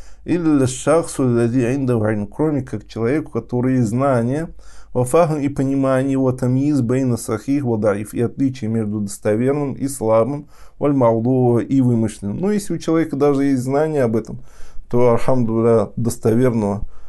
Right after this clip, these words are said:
а, достоверных источников нам достаточно. Тот же Рияду Салихин, Сады праведных, альхамдулилля. Там есть слабые хадисы некоторые, конечно,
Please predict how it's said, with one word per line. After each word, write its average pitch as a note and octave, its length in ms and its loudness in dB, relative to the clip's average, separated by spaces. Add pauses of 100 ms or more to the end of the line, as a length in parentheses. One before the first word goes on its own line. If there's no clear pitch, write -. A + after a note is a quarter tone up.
(280)
а, G#2 320 -6
достоверных A2 580 0
источников B2 500 -2
нам A2 180 2
достаточно. A2 640 -2
Тот E4+ 260 0
же F3 240 4
Рияду D#3+ 300 4
Салихин, A#2 580 -2
Сады A2 320 0
праведных, G#2+ 640 0
альхамдулилля. A#2 640 -4 (120)
Там D3+ 160 0
есть A3+ 240 -2
слабые B2+ 400 2
хадисы A2 440 -2
некоторые, G2+ 420 -4
конечно, G2 380 -10